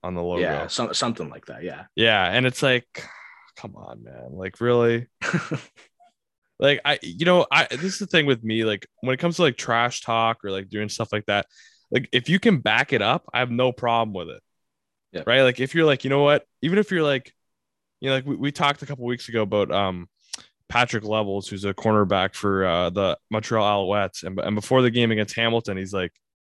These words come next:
Speaker 1: he basically guaranteed a win. And it's like, you
Speaker 2: Mm-hmm.
Speaker 1: know what? If, if you, if you're that confident and you go and win that game, that's, I'm okay with it. But, like, <laughs> if you're gonna lose the game and also you got, like, burned on a touchdown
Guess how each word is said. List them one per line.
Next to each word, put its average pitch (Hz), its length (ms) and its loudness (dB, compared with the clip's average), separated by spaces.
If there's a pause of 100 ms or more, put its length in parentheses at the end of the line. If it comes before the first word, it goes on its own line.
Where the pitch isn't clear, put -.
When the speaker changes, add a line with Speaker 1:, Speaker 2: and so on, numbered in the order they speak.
(520)
Speaker 1:
he 131 120 0
basically 143 360 4
guaranteed 117 480 0
a 101 80 0
win. 95 400 -2 (880)
And 120 120 2
it's 127 120 -2
like, 120 160 2
you 147 60 2
Speaker 2:
Mm-hmm. 165 60 6
Speaker 1:
know 175 60 6
what? 170 220 4 (160)
If, - 180 -4 (100)
if - 180 0
you, 175 320 2
if 123 160 -4
you're 165 100 2
that 131 240 2
confident 135 480 0
and 110 100 -2
you 120 80 -2
go 135 200 0
and 95 160 -6
win 117 160 -2
that 107 240 -8
game, 127 360 -8 (800)
that's, 135 320 0 (180)
I'm 139 220 2
okay 165 300 4
with 139 120 2
it. 85 200 -4 (180)
But, 117 160 2
like, 127 300 2 (220)
<laughs> - 480 -12
if 117 160 -4
you're 175 140 4
gonna 165 200 2
lose 160 280 2
the 165 80 -2
game 147 300 -2
and 131 80 -2
also 143 260 -4
you 131 60 -4
got, 127 140 -4
like, 104 200 -6
burned 117 320 -2
on 117 100 -2
a 107 40 -4
touchdown 131 640 -2